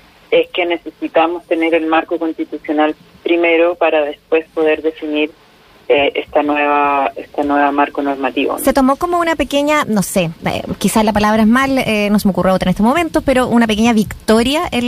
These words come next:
Speaker 2: el, el rechazo, eh, generalizado también de los sectores y obviamente también en la discusión parlamentaria a esta ley de patrimonio, eh, a propósito de la necesidad de, de conversar nuevamente con, con los mismos trabajadores del sector.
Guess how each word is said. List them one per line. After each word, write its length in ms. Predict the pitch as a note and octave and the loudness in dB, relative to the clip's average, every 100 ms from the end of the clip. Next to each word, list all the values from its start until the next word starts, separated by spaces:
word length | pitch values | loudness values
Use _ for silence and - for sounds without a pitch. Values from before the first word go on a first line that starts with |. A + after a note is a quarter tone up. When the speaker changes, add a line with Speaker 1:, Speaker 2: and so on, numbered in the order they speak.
| B3 | 0
Speaker 2:
el, 220 | B3+ A#3+ | 0 0
el 120 | A#3+ | 0
rechazo, 760 | A3+ A3 - B3+ - C4 C4 B3+ | 0 0 0 0 0 0 0 0
eh, 160 | A#3 | -2
generalizado 720 | A3+ A#3+ A3 G#3+ G3 - A3 B3 | 0 2 4 2 0 0 -2 0
también 480 | C#4 C4 C4+ C#4 B3+ | 0 2 2 0 -2
de 160 | F#3+ B3 | -2 0
los 140 | C4+ | 0
sectores 560 | - C4+ - C4 C#4 - | -2 -2 0 2 0 -2
y 240 | - A3+ | -2 0
obviamente 540 | G#3+ F#3+ G3 G3+ G3+ G3+ | 2 2 2 2 2 0
también 320 | G3+ G3 G3 | 0 2 2
en 100 | G3 | 2
la 60 | F#3+ | 0
discusión 520 | G3 F#3+ - G3+ G3+ | 0 -2 2 2 2
parlamentaria 640 | G3+ G3+ G3+ G3+ A3+ A#3+ B3+ - - - - | 2 2 2 2 0 0 -2 -8 -16 -16 -2
a 80 | G#3+ | 0
esta 220 | - A#3 | 2 2
ley 120 | A#3 | 2
de 80 | A#3 | 0
patrimonio, 520 | A#3 A#3 A#3 B3 E4+ - | 2 2 4 2 0 0
eh, 220 | G#3+ G#3 | 0 2
a 80 | G3+ | 0
propósito 400 | G3+ G#3+ G#3 A3 | 0 0 2 2
de 60 | G#3+ | 4
la 80 | |
necesidad 540 | G3+ F#3+ F#3+ F#3+ F#3+ G#3+ | 2 0 -2 0 2 4
de, 220 | A3 A3 - - - - - | 2 0 -4 -16 -20 -14 -2
de 100 | G#3+ | 2
conversar 460 | G#3+ F#3+ - A3+ | 4 2 2 2
nuevamente 640 | A#3 A3+ A3 G#3+ A3+ - A3+ | 4 4 4 2 2 0 0
con, 800 | A3+ A3 G#3+ G#3 G3+ G3+ F#3+ G#3+ | 2 4 4 4 4 2 -2 -6
con 160 | - G3 | 0 2
los 80 | G3 | 4
mismos 280 | G3+ A3 G#3+ | 4 4 2
trabajadores 540 | A3 G#3 G3+ G3 G#3 | 0 0 0 0 0
del 140 | G#3+ | -2
sector. 540 | G3 - - B3 C#4+ | -2 -4 -2 2 2